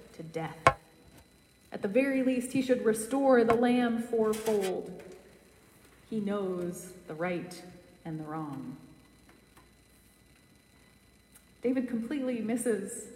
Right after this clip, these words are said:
the point of this story. Or rather, he understands the point of the story, but he doesn't see how he's connected. He doesn't see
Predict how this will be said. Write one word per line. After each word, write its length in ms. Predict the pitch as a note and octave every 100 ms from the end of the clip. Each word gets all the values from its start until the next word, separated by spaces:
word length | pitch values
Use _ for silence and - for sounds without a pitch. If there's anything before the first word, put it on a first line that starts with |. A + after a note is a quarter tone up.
| -
the 60 |
point 400 | - A3+ G3+ - -
of 120 | F3+ F3
this 220 | F3 F3
story. 360 | F3+ D#3+ - E3+ - - - - - - -
Or 80 | -
rather, 260 | A3+ C4 B3
he 140 | A#3+
understands 800 | - B3+ B3 - D#4+ E4 D4+ -
the 60 | G#3
point 420 | - F#3+ F#3 F#3
of 120 | F3+
the 80 | F#3
story, 300 | - F#3+ F3+
but 140 | F#3
he 120 | G#3
doesn't 640 | A3 - D4 D#4 D#4 B3 -
see 640 | - D4 B3+ F#3+ F#3+ G3+ - - - - -
how 80 | G3+
he's 480 | - B3+ B3 A#3 -
connected. 480 | - F3+ - - - - - - - - - - - - _ _ -
He 60 |
doesn't 340 | C4 C#4 B3+ -
see 560 | C#4 C4 A#3+ A3+ A3+